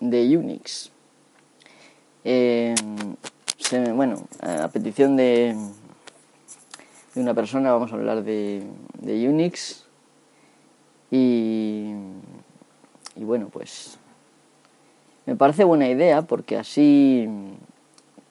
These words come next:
digamos que siempre para poder avanzar se necesita cimientos.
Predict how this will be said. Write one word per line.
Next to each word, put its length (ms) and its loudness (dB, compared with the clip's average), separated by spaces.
digamos 420 -2
que 120 -6
siempre 460 2
para 220 0
poder 720 4
avanzar 680 2
se 180 -10
necesita 340 -4
cimientos. 1000 -4